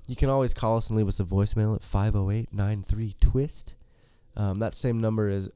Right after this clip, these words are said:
open most of the time when we're recording. Not tonight 'cause it's a little late and, uh, I don't think anyone's awake.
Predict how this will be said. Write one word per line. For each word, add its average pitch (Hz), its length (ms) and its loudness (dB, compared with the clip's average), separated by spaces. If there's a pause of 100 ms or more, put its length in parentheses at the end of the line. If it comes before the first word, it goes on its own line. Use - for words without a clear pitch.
(120)
open 104 540 -2 (100)
most 113 320 -2
of 107 60 -2
the 104 80 -2
time 95 340 -4
when 92 160 -6
we're 92 140 -8
recording. 87 600 -10 (400)
Not 156 220 0
tonight 123 380 2
'cause 123 160 -8
it's 107 100 -12
a 123 60 -6
little 110 240 -2
late 104 340 -2
and, 101 240 -4
uh, 98 80 -2
I - 80 -6
don't 98 160 -4
think 98 180 -4
anyone's 98 280 -4
awake. 95 420 -4